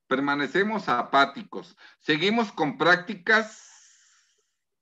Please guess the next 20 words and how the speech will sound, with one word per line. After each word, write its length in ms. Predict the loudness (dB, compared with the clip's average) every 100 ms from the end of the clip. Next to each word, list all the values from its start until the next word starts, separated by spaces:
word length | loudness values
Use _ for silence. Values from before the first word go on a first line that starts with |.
| _
que 120 | -2 2
no 180 | 4
han 120 | 4 2
rendido 440 | -2 0 0 0
resultados, 720 | 0 -4 -8 -6 -2 -2 -2
que 80 | -4
han 100 | -4
sido 240 | -2 -2
desastrosas 600 | 0 0 -2 -2 -2 -2 -4
en 120 | -6
los 140 | -6
últimos 500 | -8 -10 -8 -8 -4
años. 540 | -2 -2 -4 -8 -14 _ _ _ _ _
Seguimos 480 | -2 2 2 2 2
comportándonos 1000 | -2 -2 -2 -2 -2 -2 -4 -4 -6 -6
igual, 600 | -6 0 2 2 0 -6 -18 -20 -8
no 240 | 0 4
hacemos 420 | 4 4 2 2
nada 380 | 0 2 2 2
novedoso, 880 | 0 0 0 2 2 0 -2 -4 -10